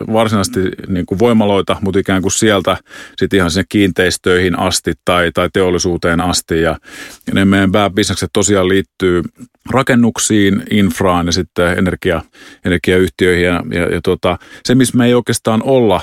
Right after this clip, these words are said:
niin liittyy kuljetukseen ja siihen liittyvään niin kuin energiaan. Et se on oikeasti ainoastaan pois siitä meidän skoopista, että tällainen niin kuin isona kuvana.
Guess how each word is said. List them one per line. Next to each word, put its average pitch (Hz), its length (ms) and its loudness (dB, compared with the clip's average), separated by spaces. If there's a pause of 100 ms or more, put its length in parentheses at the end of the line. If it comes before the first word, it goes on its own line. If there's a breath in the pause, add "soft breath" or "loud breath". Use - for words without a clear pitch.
(100)
niin 98 140 0
liittyy 92 600 2 (260 loud breath)
kuljetukseen 98 680 0
ja 85 80 0
siihen 90 300 0
liittyvään 82 500 -2
niin 82 100 -2
kuin 90 120 0
energiaan. 85 480 0
Et 78 120 -6
se 107 100 0
on 101 100 4
oikeasti 90 400 -2
ainoastaan 87 560 0
pois 101 260 2
siitä 85 220 -2
meidän 85 180 -2
skoopista, - 560 -2
että 82 120 -6
tällainen 87 320 0
niin 82 80 -2
kuin 92 160 0
isona 85 260 0
kuvana. - 340 -8